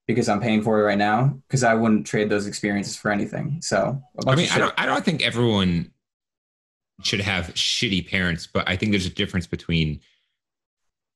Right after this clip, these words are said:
Speaker 2: living a spoiled life versus living, like, being taught different lessons, you know? Like,
Speaker 1: Yeah.
Speaker 2: I think
Speaker 1: Mm-hmm.
Speaker 2: everyone deserves to have loving parents, but I,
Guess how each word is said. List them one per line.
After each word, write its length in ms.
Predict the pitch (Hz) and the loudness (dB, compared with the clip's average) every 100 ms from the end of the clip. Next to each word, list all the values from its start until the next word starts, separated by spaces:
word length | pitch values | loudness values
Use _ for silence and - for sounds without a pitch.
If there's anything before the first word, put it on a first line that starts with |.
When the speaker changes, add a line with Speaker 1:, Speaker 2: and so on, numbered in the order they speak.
| _ _ | _ _
Speaker 2:
living 340 | 104 110 104 98 - | 0 2 4 2 2
a 140 | 90 | -2
spoiled 540 | - - 95 95 92 | -2 -2 2 2 2
life 260 | 98 95 - | 0 -2 -2
versus 340 | 90 90 80 | -2 -2 0
living, 320 | 90 82 85 80 | 0 0 0 0
like, 380 | 78 76 - _ _ | -2 -4 -8 _ _
being 260 | 98 92 82 | 0 0 -2
taught 280 | - 90 - | -4 -4 -4
different 280 | 90 73 | -4 -4
lessons, 440 | 80 80 78 65 - | -2 -4 -6 -10 -6
you 100 | 82 | -2
know? 280 | 80 82 85 - | 0 -2 -4 -4
Like, 200 | 90 85 | 0 2
Speaker 1:
Yeah. 200 | 107 107 - | 2 -2 -6
Speaker 2:
I 60 | 117 | -4
think 180 | 123 135 | 4 4
Speaker 1:
Mm-hmm. 60 | 120 | 6
Speaker 2:
everyone 240 | 117 107 | 4 2
deserves 340 | 92 92 90 90 | 0 0 -2 0
to 60 | |
have 160 | 87 80 | -4 0
loving 240 | 82 82 | 0 -2
parents, 300 | 76 80 76 - | -2 -4 -4 -4
but 100 | |
I, 60 | - | -2